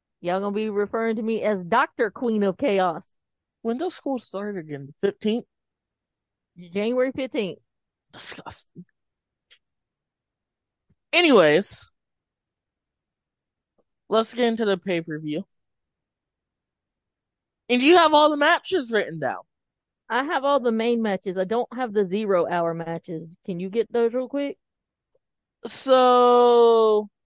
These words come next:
Speaker 2: it's only three and I know 'em. It's Hook.
Speaker 1: Hold on, 'cause I don't have them on my card,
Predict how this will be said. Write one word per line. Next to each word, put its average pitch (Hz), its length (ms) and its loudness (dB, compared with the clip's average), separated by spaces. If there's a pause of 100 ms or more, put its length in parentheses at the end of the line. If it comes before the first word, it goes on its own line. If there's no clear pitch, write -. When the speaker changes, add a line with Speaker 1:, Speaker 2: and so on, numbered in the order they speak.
(1160)
Speaker 2:
it's 233 200 -4
only 277 260 2
three 220 220 -2
and 185 100 -2
I 165 100 -2
know 139 300 -4
'em. 123 40 -14 (1040)
It's - 320 -2
Hook. 311 340 6 (240)
Speaker 1:
Hold 269 160 0
on, 240 420 -4
'cause 214 120 -12 (100)
I 247 100 -2
don't 254 220 -4
have 247 200 -6
them 233 160 -4
on 233 120 -4
my 202 140 -4
card, 220 440 -8